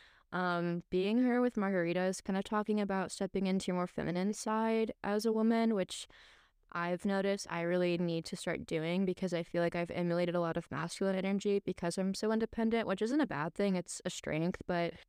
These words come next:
trying to let in my softer s-, side, especially dating Ian and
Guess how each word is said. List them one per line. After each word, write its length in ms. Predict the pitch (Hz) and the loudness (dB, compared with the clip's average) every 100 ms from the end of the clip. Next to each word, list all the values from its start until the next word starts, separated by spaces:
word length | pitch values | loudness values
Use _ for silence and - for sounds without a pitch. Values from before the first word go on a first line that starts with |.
| - | -8
trying 240 | 214 202 | -2 2
to 60 | 262 | 4
let 120 | 240 | 4
in 80 | 247 | 2
my 120 | 220 | 0
softer 400 | - 180 - 185 | 0 -4 0 -2
s-, 180 | 185 - - | -2 -10 -14
side, 480 | - 175 160 143 - | -8 -4 -2 -2 -2
especially 480 | 180 - 185 - 196 | -4 -4 -4 0 2
dating 500 | 190 175 180 180 - | 2 2 2 2 0
Ian 440 | 170 170 170 180 | 0 2 2 0
and 420 | 185 175 170 156 | 0 0 0 0